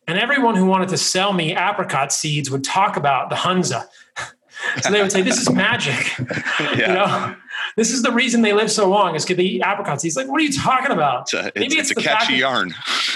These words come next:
Speaker 2: <laughs>
Speaker 1: What's that?
Speaker 2: It's a, it's a catchy yarn, a catchy
Speaker 1: It's a
Speaker 2: story.
Speaker 1: catchy yarn.
Speaker 2: <laughs>
Speaker 1: Maybe
Speaker 2: Yeah.
Speaker 1: it's the fact that the Hunza are indigenous hunter-gatherers and they just live a cool life.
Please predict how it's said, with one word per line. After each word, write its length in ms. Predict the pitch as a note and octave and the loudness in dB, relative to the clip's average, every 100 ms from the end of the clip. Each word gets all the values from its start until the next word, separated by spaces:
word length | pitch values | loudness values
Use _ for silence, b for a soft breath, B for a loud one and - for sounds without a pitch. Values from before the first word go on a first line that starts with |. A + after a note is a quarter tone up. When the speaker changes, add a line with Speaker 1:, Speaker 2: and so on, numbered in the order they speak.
| C3+ | -4
Speaker 2:
<laughs> 540 | A#2 - - - _ | -8 -10 -12 -14 _
Speaker 1:
What's 180 | E3+ F3 | -2 0
that? 480 | G3 A3+ C4 F3+ - - | 2 2 0 -6 -10 -8
Speaker 2:
It's 120 | - | -4
a, 80 | A2+ | -2
it's 160 | G#2 | -2
a 60 | - | -2
catchy 400 | - E3 - D3 | 0 0 2 2
yarn, 380 | A#2+ B2 G#2 E2+ | 2 2 2 0
a 40 | |
catchy 300 | - B2 - | -2 -2 0
Speaker 1:
It's 80 | A2 | 0
a 40 | |
Speaker 2:
story. 360 | - A#2 G#2+ F2+ | 2 2 2 2
Speaker 1:
catchy 320 | C#4 C#4 E3+ | 2 2 0
yarn. 220 | B3 E4 C4+ | -2 -2 0
Speaker 2:
<laughs> 20 | |
Speaker 1:
Maybe 200 | A#3+ E4 | 0 2
Speaker 2:
Yeah. 60 | D#4 | 0
Speaker 1:
it's 120 | - | -2
the 100 | A3 | -2
fact 280 | G#3+ G3+ G3+ | 0 0 0
that 100 | F#3 | -4
the 60 | |
Hunza 420 | - G#3+ B3 A3 | -2 0 0 0
are 220 | F3 E3+ F3+ | 0 2 0
indigenous 480 | F3 G3 A3+ G#3 | 0 0 0 0
hunter-gatherers 720 | - G#3 F#3 E3+ B3+ G3+ D#3+ D#3 | 0 0 0 2 2 2 0 0
and 80 | |
they 80 | F3 | -2
just 160 | E3 D#3+ | -2 -4
live 340 | D3 E3 G#3 | -2 0 0
a 60 | G3 | 0
cool 320 | - A3+ F3 | 0 0 2
life. 340 | G3+ B3 - | 2 0 -2